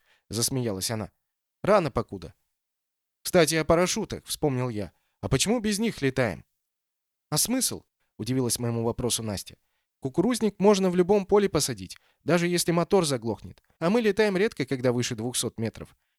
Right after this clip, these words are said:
Обычно даже ниже. Какой тут парашют? Кабинеты в местных сандунах и вправду оказались отличными.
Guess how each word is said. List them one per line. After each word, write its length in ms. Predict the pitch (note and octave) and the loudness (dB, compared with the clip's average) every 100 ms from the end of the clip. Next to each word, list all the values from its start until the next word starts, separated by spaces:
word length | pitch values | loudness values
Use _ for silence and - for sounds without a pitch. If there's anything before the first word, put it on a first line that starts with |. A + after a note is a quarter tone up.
| _ | _
Обычно 400 | G#2+ D3+ G3+ F3 | -4 -2 0 0
даже 240 | D#3+ D#3 D#3 | 2 2 2
ниже. 320 | F#3 D#3 - _ _ _ - | 0 -2 -6 _ _ _ -4
Какой 260 | F3+ A#3 | 0 0
тут 180 | - - | 0 0
парашют? 480 | C3 B2+ - G#2 - _ _ _ _ _ _ _ _ _ _ | 2 2 -2 -6 -16 _ _ _ _ _ _ _ _ _ _
Кабинеты 520 | A#2+ B2 D#3+ G#3 F3+ | -4 0 0 0 0
в 60 | D#3 | 0
местных 400 | D#3+ - C#3 - | 0 -2 -4 -2
сандунах 600 | - C3 B2+ C#3 F3 C3 | -4 -2 -2 -2 -2 -6
и 40 | |
вправду 400 | - C3+ C3+ B2 | -2 0 0 0
оказались 520 | A2 A2+ A#2+ A#2 - | 0 0 0 -2 -4
отличными. 600 | A2 G2+ F#2 - D2 E2 | -10 -12 -12 -12 -14 -20